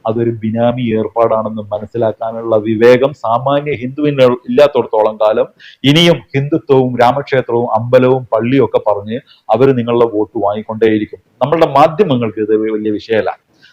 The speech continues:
നോക്കൂ, മുപ്പത്തിനാലായിരം കോടി രൂപയാണ് ഇപ്പൊ മോദി അദാനിയെ സഹായിക്കുന്നത്.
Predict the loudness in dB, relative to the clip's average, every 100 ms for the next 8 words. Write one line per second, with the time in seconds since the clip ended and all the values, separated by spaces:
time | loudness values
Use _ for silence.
0 | _ 2 4 4 2 _ _ -12 -8 -2
1 | 0 2 4 6 6 2 2 2 4 2
2 | 4 4 4 2 -2 -6 -8 -2 0 2
3 | 0 -2 -6 -8 0 0 0 -4 -4 0
4 | 0 0 -8 -14 -16